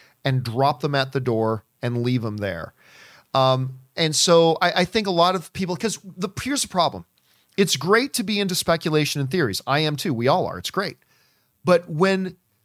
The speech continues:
a show fulfilling your theories becomes a prerequisite to you for enjoying the show, well, then you're just sabotaging yourself. Then you're just sabotaging yourself.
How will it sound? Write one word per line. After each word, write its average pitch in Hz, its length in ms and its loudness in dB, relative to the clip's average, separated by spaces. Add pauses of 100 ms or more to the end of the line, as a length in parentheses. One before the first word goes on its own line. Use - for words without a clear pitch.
(540)
a 170 100 2
show 247 720 2 (200)
fulfilling 202 920 0
your 180 440 6
theories 131 760 -4 (120)
becomes 196 520 -2
a 160 100 0
prerequisite 180 1160 -2
to - 120 -8
you 104 400 -6 (720)
for 151 580 4 (320)
enjoying 156 560 2
the 139 100 0
show, 147 520 0 (680)
well, 160 140 2
then 196 140 4
you're 180 100 2
just 151 160 0
sabotaging 131 640 0
yourself. - 580 -8 (320)
Then 170 160 2
you're 185 80 2
just 156 200 -4
sabotaging 131 600 0
yourself. 101 480 -8